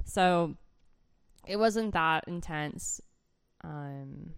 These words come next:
and then she'd do, like, essential oils, and that was my first, um, experience with essential oils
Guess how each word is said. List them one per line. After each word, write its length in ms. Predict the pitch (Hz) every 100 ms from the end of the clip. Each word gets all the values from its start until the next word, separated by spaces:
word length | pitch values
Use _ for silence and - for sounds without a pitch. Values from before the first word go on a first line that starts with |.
| -
and 120 | 190
then 100 | 185
she'd 240 | 180 202 165
do, 160 | 180
like, 180 | 160 151
essential 480 | 156 175 160 160 147
oils, 340 | 151 147 143
and 80 | 156
that 100 | 143
was 120 | 170
my 120 | 165
first, 520 | 160 143 147 - - - _ _ - _ _ _ _ _ _ _ _ _ _ _ _ _ _ _ _ _ _ _ -
um, 680 | 185 190 180 175 160 147 151 170 - - - - - - - - - - _ _ _ _
experience 520 | 196 - 233 220 226 214
with 100 | 190
essential 460 | 180 196 185 196
oils 380 | 175 180 180 160